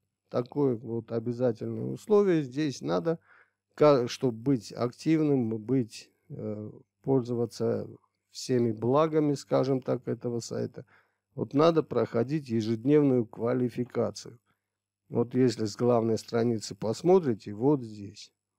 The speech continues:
вот эта вот строчечка, надо каждый день просматривать десять сайтов. Вот кликаете сюда, вас перебрасывает вот на просмотры сайта.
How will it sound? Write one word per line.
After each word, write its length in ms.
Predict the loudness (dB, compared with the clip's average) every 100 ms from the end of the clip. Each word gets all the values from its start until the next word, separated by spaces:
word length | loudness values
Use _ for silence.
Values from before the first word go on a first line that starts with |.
| _
вот 340 | -6 -4 -2 -2
эта 220 | -2 -4
вот 180 | -4 -8
строчечка, 840 | -8 2 2 4 0 -4 -10 -20 _ _ _ _ _ _ _ _ _ _ _ _ _ _ 0
надо 340 | 4 4 2
каждый 560 | 0 4 4 4 -4 -6
день 480 | 4 6 6 2 _ _ _ -8
просматривать 920 | 0 0 2 2 2 2 -2 -2 -6
десять 480 | -2 2 2 0 -6
сайтов. 480 | -4 0 0 0 -12 _
Вот 180 | -18 -10
кликаете 640 | 0 2 2 2 0 -2
сюда, 580 | -12 -10 -4 0 0 0 -10 _ _ _ _ _ _ _ _ _ -6
вас 300 | 4 4 4
перебрасывает 960 | -2 0 2 4 4 4 -4 -6 -8
вот 160 | -12 -16 _ _ _ _ _ -10
на 180 | -8 -6
просмотры 720 | -2 -2 0 0 -2 -4 -14
сайта. 580 | -8 -2 0 0 -8